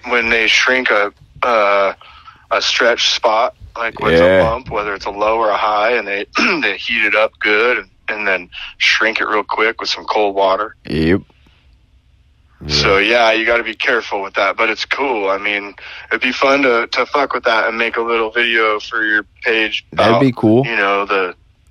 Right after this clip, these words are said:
Speaker 1: the D I Y patina mode for patina code. <laughs>
Speaker 2: Hell yeah, dude! You should do it. Fuck yeah.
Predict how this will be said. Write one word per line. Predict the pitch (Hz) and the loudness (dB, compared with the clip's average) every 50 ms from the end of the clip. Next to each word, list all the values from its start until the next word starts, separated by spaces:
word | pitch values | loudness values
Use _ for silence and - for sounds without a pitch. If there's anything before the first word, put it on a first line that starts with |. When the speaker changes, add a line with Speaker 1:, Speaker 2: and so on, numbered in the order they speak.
| _ _ | _ _
Speaker 1:
the | - - 113 101 98 95 95 95 - - | -6 -2 0 2 2 2 0 -2 -4 -6
D | - 120 117 113 | -4 0 2 2
I | 107 107 107 | 4 4 2
Y | 104 101 101 101 104 104 98 | 2 2 2 2 2 2 0
patina | - - 107 - - 120 113 107 101 | -2 -4 -4 -4 -4 -4 -2 -2 -4
mode | 101 98 98 98 95 95 92 | -2 -2 -2 0 0 -2 -4
for | - - 101 92 - | -6 -8 -10 -10 -8
patina | - - - - - 120 104 98 | -10 -6 -4 -2 -2 -2 -2 0
code. | - - 98 95 92 - - - - - - - | 0 2 2 2 2 2 0 -2 -4 -6 -12 -18
<laughs> | - - - - - | -20 -20 -20 -18 -6
Speaker 2:
Hell | - 98 113 123 135 143 147 151 | 0 2 4 6 6 6 6 6
yeah, | 165 180 185 175 165 151 | 6 8 8 8 6 6
dude! | 143 139 151 165 170 170 165 175 | 4 4 2 2 2 2 2 0
You | 190 185 | -6 -6
should | 165 151 131 117 120 | -4 -4 -4 -2 0
do | 151 170 165 135 | 0 2 4 2
it. | 101 - - _ _ - 110 127 | 2 0 -4 _ _ -18 -10 -6
Fuck | 147 143 139 - - | -6 -6 -4 -4 -2
yeah. | 160 156 151 131 101 | 0 0 0 0 -2